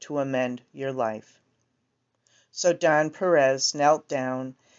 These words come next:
and said the whole rosary. He then felt the need of making his confession,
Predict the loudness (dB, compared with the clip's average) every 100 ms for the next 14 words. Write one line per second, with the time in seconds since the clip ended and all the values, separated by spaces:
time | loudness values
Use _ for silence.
0 | _ -6 -2 0 4 4 4 0 4 4
1 | 6 4 2 2 -4 -10 -12 -12 _ _
2 | _ _ _ _ _ -8 0 0 0 0
3 | 2 2 0 -4 -2 -4 -4 -6 -8 -6
4 | -6 -6 -10 -8 -8 -8 -8 -8 -6 -4
5 | -6 -10 -12